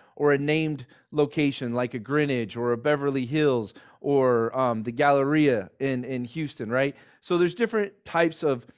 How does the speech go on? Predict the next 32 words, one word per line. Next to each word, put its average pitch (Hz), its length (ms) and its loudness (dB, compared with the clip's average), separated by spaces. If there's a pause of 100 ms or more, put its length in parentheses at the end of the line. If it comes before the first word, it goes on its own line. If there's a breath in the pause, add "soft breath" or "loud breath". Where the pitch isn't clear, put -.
(300 soft breath)
values. 151 480 2
And 143 120 -2
so 175 120 -2
these 202 240 -4
are 175 100 2
things 165 280 -4
that 156 100 0
are 139 40 0
growing 147 380 0
ten, 156 340 -4
twenty 156 300 -6
percent 143 380 -8
in 127 120 -10
value. 135 320 0 (580 soft breath)
When 185 180 0
you 220 100 0
look 247 200 -2
at 226 100 4
a, 143 180 4 (480)
a 156 60 -2
city 147 580 2
and 151 140 -4
you 147 60 -6
see 180 280 -4
something 156 440 -4
where 131 220 2
everything 160 440 0
seems 156 300 -6 (380)
nice, 143 160 -4
there's 190 240 -4
a 196 60 -8
reason 170 460 -6